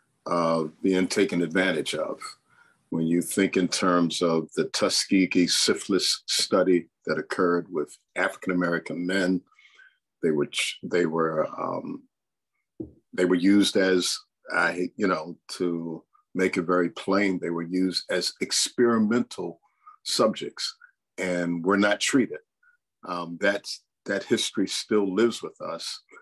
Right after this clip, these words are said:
Um, Henrietta Lacks, and of course, um, again, our church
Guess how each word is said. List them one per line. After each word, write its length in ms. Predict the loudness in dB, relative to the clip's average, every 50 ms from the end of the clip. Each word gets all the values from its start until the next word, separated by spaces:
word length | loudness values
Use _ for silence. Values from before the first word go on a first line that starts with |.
| _ _ _ -10 -6
Um, 220 | -6 -4 -4 -6
Henrietta 540 | -4 0 2 4 6 6 6 6 4 4 2
Lacks, 640 | 2 2 2 2 2 0 -2 -4 -6 -6 -6 -8 _ _ _ _ _ _ _ _ _ _ _
and 420 | -4 -2 0 0 2 2 0 0 -2
of 60 | -4
course, 520 | -2 2 4 4 4 4 2 -2 -6 -8 -12 _ _ _ _ _ _ _ _ -6
um, 360 | -4 -4 -4 -4 -6 -6 -6
again, 380 | -6 -2 0 2 2 2 0 -2 -2 0
our 160 | 0 0 0
church 540 | -2 -4 -2 -2 -2 -2 -2 -4 -10 -16